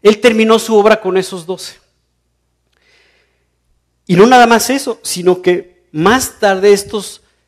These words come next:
estos doce seguirían la obra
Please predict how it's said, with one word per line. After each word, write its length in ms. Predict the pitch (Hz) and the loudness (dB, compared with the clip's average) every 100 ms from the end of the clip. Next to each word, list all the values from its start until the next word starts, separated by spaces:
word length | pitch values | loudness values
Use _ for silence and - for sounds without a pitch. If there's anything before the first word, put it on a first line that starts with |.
| _ _ - | _ _ -8
estos 460 | 196 - 214 170 | -8 -8 -12 -6
doce 560 | 147 220 220 - 247 320 _ _ _ _ _ _ _ _ _ _ _ _ _ _ - | 0 2 0 -4 -6 -8 _ _ _ _ _ _ _ _ _ _ _ _ _ _ -16
seguirían 680 | - 180 165 170 180 180 | -4 -2 -2 -2 0 0
la 120 | 175 170 | 2 2
obra 380 | 175 160 127 | 0 -2 -6